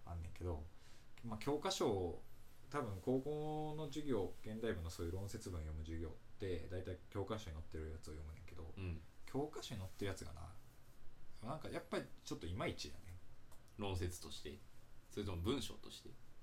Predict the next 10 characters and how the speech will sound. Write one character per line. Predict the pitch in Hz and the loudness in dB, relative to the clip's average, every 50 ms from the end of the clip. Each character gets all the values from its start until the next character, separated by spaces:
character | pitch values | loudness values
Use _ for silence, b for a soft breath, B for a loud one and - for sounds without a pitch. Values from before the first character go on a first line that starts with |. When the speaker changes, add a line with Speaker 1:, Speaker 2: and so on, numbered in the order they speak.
| - - - - - - - - - - - - - - - - - - - - - - - - - - - - - - - | -8 -8 -8 -8 -10 -10 -10 -10 -10 -8 -8 -8 -8 -10 -8 -8 -8 -8 -8 -10 -10 -12 -12 -10 -8 -8 -6 -4 -4 -4 -2
Speaker 1:
う | 87 | -2
ん、 | 78 80 | 0 2
ま | 87 | 2
あ、 | 87 | 2
論 | 101 104 104 101 | 2 2 2 0
説 | - - - 92 | -2 -2 -2 -2
文 | 78 71 73 | -4 -4 -4
と | - - | -4 -2
し | - - | -2 -2
て。 | - | -2